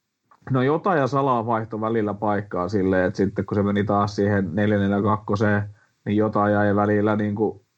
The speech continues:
siihen Firminon kanssa löntystelemään. Ja sitten meni joku s-,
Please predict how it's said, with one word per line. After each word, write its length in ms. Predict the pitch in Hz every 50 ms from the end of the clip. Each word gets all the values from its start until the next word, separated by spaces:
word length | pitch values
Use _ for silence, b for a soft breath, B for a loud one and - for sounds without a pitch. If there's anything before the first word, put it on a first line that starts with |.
| _ _ _ _ _ _
siihen 300 | - - 117 113 113 110
Firminon 500 | - 127 117 113 113 110 113 113 113 110
kanssa 240 | 110 117 117 113 123
löntystelemään. 800 | 120 117 117 113 117 113 - 123 117 120 117 117 120 120 120 123 123 - _ b b b b b b b b b b b _ _ - -
Ja 160 | 104 95 - -
sitten 380 | - 113 110 98 - - 98
meni 200 | 98 101 101 101
joku 220 | 101 101 104 107 101
s-, 140 | 101 -